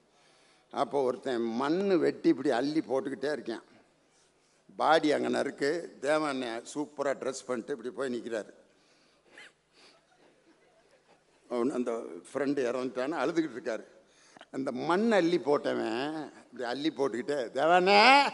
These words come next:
நல்லா இருக்கியா?" அவனுக்கு வந்து இப்ப டெய்லி பாடியை பார்க்கறதுனால அவனுக்கு சோகம்லாம் என்னன்னு தெரியாது. "நல்லா இருக்கானே?" "ஆ, சூப்பர்ண்ணே." "அண்ணே, உன் பாட்டுனா எனக்கு ரொம்ப பிடிக்கும்ண்ணே."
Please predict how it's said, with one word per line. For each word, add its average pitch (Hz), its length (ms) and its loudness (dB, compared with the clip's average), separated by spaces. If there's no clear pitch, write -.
நல்லா 247 280 6
இருக்கியா?" 240 480 8
அவனுக்கு 190 640 4
வந்து 220 220 6
இப்ப 196 280 2
டெய்லி 226 480 2
பாடியை 208 440 6
பார்க்கறதுனால 185 960 6
அவனுக்கு 175 440 4
சோகம்லாம் 214 540 8
என்னன்னு 190 240 0
தெரியாது. 165 300 2
"நல்லா 226 280 6
இருக்கானே?" 226 520 4
"ஆ, 170 380 -4
சூப்பர்ண்ணே." 240 580 2
"அண்ணே, 233 200 6
உன் 185 300 8
பாட்டுனா 254 340 8
எனக்கு 240 200 6
ரொம்ப 208 280 10
பிடிக்கும்ண்ணே." 220 680 6